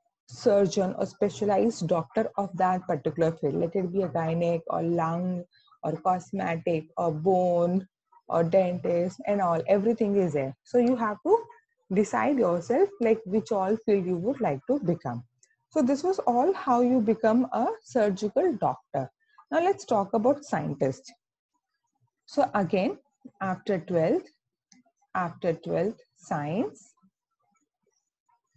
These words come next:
you have, you want to become a scientist, right? Now, scientist,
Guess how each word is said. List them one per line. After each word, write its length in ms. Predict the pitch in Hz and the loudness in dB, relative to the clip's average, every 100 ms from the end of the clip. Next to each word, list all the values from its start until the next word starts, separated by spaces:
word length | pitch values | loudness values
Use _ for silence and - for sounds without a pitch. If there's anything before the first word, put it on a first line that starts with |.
| _ _ | _ _
you 180 | 185 214 | 0 0
have, 240 | 202 185 - | 0 -6 -6
you 140 | 185 208 | 0 2
want 240 | 185 160 | 2 0
to 80 | 170 | -2
become 380 | 165 160 180 - | -2 -4 -4 -4
a 100 | 294 | -6
scientist, 760 | 370 - 127 - - 127 - - _ - - | -6 -6 -8 -8 -10 -10 -12 -20 _ -16 -8
right? 300 | 294 427 - - _ _ _ _ _ _ _ _ _ _ _ _ | -6 -4 -6 -10 _ _ _ _ _ _ _ _ _ _ _ _
Now, 200 | 196 - - _ | -6 -6 -8 _
scientist, 760 | - 240 220 233 403 508 - | -12 -6 -2 -2 0 -2 -2